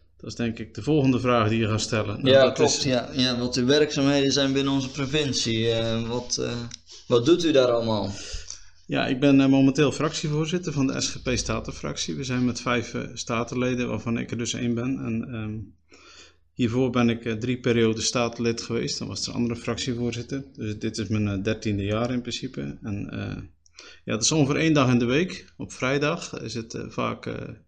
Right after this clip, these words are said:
Speaker 1: provinciedag. En ben je overdag daarvoor bezig. En, eh,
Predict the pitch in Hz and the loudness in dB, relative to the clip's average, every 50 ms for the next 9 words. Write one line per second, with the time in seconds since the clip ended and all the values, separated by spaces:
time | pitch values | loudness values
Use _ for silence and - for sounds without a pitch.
0 | _ _ _ _ _ _ - - 113 107 127 143 135 - 151 135 127 135 139 147 | _ _ _ _ _ _ -10 -6 -2 2 2 2 2 2 0 0 2 2 0 0
1 | 151 - - - 107 104 104 104 104 107 107 110 110 104 104 113 120 127 127 113 | -2 -4 -12 -10 -6 -4 -4 -4 -2 -2 0 0 0 0 -2 -2 -2 -2 -2 -4
2 | - - 120 104 - 117 110 113 120 123 127 120 131 127 - - - 117 104 98 | -4 -6 -6 -4 -4 -4 -2 0 0 0 0 0 -2 -6 -8 -8 -6 -4 -4 -4
3 | 98 | -4